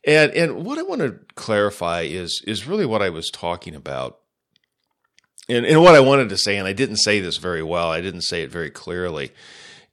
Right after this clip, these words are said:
is a-, as Christians, I think it's important that,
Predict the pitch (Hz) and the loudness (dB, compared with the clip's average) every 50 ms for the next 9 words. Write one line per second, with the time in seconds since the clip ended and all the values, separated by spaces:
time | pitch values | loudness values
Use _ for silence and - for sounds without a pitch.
0 | _ - 123 123 120 117 110 101 - - _ _ - - - _ - 143 139 131 | _ 0 2 4 4 2 2 0 -4 -8 _ _ -20 -20 -6 _ 4 6 6 6
1 | - 143 131 101 - - - 202 233 - - - 110 92 92 95 - - 127 127 | 6 4 4 2 0 -4 -4 -4 -2 -2 -4 -8 -8 -6 -6 -6 -6 -6 -8 -8
2 | 127 120 - - - - - - - 104 107 - - 92 87 80 67 76 73 80 | -8 -8 -10 -10 -10 -12 -14 -8 -4 -2 -2 -2 -4 -8 -12 -12 -14 -14 -10 -6
3 | 90 87 87 87 85 85 82 - - _ | -4 -4 -2 -2 -2 -4 -6 -8 -10 _